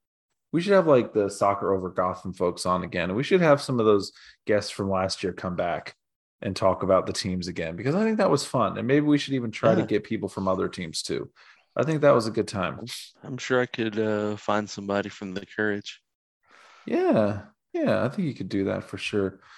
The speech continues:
Speaker 1: Um, all right, let's see if we can do that. But we'll, we'll, we'll put a pin in that 'cause we've got other stuff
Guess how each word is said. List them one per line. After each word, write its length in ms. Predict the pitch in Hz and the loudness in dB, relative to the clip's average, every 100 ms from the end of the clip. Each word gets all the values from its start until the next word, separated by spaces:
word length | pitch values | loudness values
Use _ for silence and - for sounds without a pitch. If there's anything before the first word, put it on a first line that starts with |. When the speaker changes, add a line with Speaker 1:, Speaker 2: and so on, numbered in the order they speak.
| - _ | -20 _
Speaker 1:
Um, 420 | - 101 98 95 - _ _ _ _ | -2 0 0 -4 -10 _ _ _ _
all 80 | 190 | 0
right, 140 | 180 147 | 2 2
let's 180 | 156 | -2
see 120 | - 170 | -2 -2
if 100 | 135 | -2
we 100 | 123 | -4
can 100 | 107 | -4
do 180 | 101 | -2
that. 260 | 92 92 - | 2 0 0
But 120 | 151 | -2
we'll, 400 | 151 165 160 - _ _ _ _ _ _ _ _ _ _ | 0 0 -2 -8 _ _ _ _ _ _ _ _ _ _
we'll, 120 | 147 | -6
we'll 140 | 143 143 | -2 -2
put 280 | 143 127 104 | 2 4 4
a 40 | |
pin 320 | - - 110 | 2 0 2
in 140 | 101 98 | 2 0
that 200 | 98 92 | 0 -2
'cause 100 | 98 | -4
we've 160 | 123 156 | -2 2
got 160 | 117 | 4
other 180 | 98 98 | 4 2
stuff 540 | - - 64 - - | -2 -2 -2 -2 -8